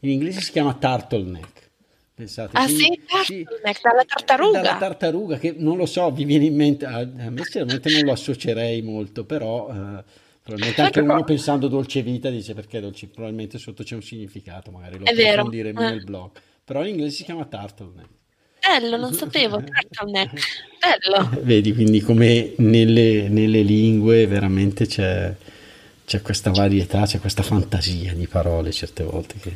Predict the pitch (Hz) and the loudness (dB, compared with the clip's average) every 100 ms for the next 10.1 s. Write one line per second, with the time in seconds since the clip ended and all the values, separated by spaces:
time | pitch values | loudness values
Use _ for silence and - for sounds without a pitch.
0 | - - 95 92 - 117 - - - - | -10 -2 0 0 -2 -4 -4 -4 -6 -8
1 | - - - - - - - _ _ - | -18 -16 -16 -16 -18 -16 -18 _ _ 0
2 | 214 208 220 226 _ - - - - 254 | 2 2 -4 -8 _ -10 -6 -4 -4 0
3 | 269 233 214 220 - - 226 226 220 214 | 2 2 2 -2 -4 -6 0 0 0 -4
4 | 214 226 262 - 247 233 254 - 214 208 | -4 -2 -4 -4 -4 -2 -2 -2 -2 0
5 | 214 240 208 - 240 233 185 185 180 190 | 4 4 2 -2 -2 -2 -2 -4 -8 -2
6 | 226 349 - _ 220 208 208 - - - | 0 -2 -6 _ -4 -4 -4 -8 -8 -2
7 | 240 208 202 202 233 214 202 196 196 208 | 0 0 -6 -4 -4 -2 2 2 2 0
8 | 277 285 - 320 285 - - - 240 208 | 0 2 0 -4 -6 -8 -6 -6 -4 -4
9 | - - - 226 208 214 208 - 202 233 | -4 -6 -6 -2 -2 -2 -6 -4 0 0